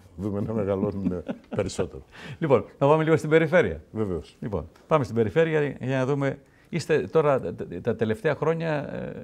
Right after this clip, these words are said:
Speaker 2: περιφερειακός σύμβουλος, σ-, στην αντιπολίτευση ουσιαστικά,
Speaker 1: Ναι,
Speaker 2: δεν είστε;
Speaker 1: ναι.
Speaker 2: Ναι. Ε,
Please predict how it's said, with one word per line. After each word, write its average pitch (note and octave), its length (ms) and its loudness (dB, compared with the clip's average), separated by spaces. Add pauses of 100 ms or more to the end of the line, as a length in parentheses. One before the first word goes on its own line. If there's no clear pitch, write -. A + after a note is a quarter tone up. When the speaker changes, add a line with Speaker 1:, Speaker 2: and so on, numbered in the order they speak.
(160)
Speaker 2:
περιφερειακός B2+ 500 0
σύμβουλος, E2 500 -6
σ-, - 120 -18 (100)
στην C#3 220 -2
αντιπολίτευση A2 640 2
ουσιαστικά, F#2 440 -6
Speaker 1:
Ναι, G#2 80 0
Speaker 2:
δεν C3+ 100 -2
είστε; E2+ 200 -12
Speaker 1:
ναι. E2+ 240 -12
Speaker 2:
Ναι. F2 200 -6 (520)
Ε, A#2 280 4